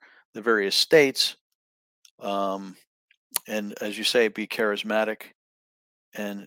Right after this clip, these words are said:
excellent in the strategic leadership role, uh, but not be so overwhelming, um, that, that they, they, uh,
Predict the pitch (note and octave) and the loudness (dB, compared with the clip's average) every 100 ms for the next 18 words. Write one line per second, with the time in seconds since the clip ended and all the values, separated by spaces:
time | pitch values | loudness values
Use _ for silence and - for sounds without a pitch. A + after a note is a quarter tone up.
0 | - A2+ - G#2+ G2+ A#2 G2+ - - - | -4 -4 -2 -6 -8 -8 -8 -6 -6 -4
1 | B2+ A#2 A2+ G2 F#2 G2+ - G2+ F#2+ G2 | -4 -4 -8 -6 -6 -6 -6 -4 -4 -6
2 | _ _ _ _ _ _ - G2 G2 - | _ _ _ _ _ _ -6 -4 -4 -8
3 | _ _ _ _ _ _ _ _ _ A2 | _ _ _ _ _ _ _ _ _ 2
4 | - A2+ A#2+ B2+ - A#2 - A#2+ A#2 A#2+ | 2 0 2 2 0 -4 4 4 4 -2
5 | G#2 - A#2+ A#2+ G#2+ F2+ F2+ _ _ _ | -8 -2 2 2 0 -8 -14 _ _ _
6 | _ _ _ _ - G2+ G2 F#2+ F#2 F#2 | _ _ _ _ -10 -6 -4 -4 -6 -10
7 | F2+ - _ - - F#2+ - G#2+ G#2 G2+ | -16 -20 _ -20 -20 -20 -10 -4 -4 -6
8 | - _ - G2+ G#2 G2 G2 G2 - _ | -18 _ -12 -8 -4 -4 -4 -8 -16 _
9 | _ _ - A2 G2+ G2 F#2+ F#2 F2+ F2+ | _ _ -18 -10 -8 -8 -6 -6 -6 -8
10 | F2+ | -12